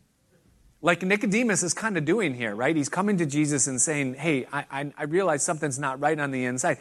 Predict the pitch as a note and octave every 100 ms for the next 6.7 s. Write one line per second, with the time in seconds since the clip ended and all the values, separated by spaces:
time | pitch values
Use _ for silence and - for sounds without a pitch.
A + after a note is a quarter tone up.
0 | - D3 C3+ - F3+ - E3 D3 D3+ G3
1 | D3 - - - D#3+ B3+ D#4+ C4 - E3
2 | C3+ B2+ C3 D#3 C#4 C4+ G#2+ F#2 A2+ -
3 | _ _ _ - F#3+ D#3 D3+ E3+ C#4+ D#4
4 | G3+ F3+ E3 D#3+ E3 D#3+ - - - -
5 | - - - A#3+ C4 D#4+ D#4+ D4+ F3+ D#3+
6 | C3 A#2+ C3 E3+ G3+ -